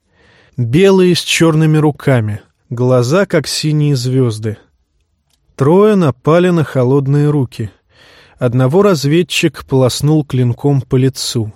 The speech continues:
Но тот продолжал надвигаться, оттесняя противника к другому упырю. Двое съезжали за Ходором.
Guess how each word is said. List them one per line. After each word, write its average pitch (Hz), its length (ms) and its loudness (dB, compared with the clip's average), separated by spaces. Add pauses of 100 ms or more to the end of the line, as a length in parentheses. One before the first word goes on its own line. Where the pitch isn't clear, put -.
(840)
Но 123 160 0
тот 151 240 -2
продолжал 139 580 2
надвигаться, 131 800 0
оттесняя 139 640 -2
противника 139 840 -2 (400)
к - 80 -12
другому 127 640 0
упырю. 113 460 -2 (800)
Двое 135 520 2
съезжали 127 720 0
за 139 200 0
Ходором. 117 680 -4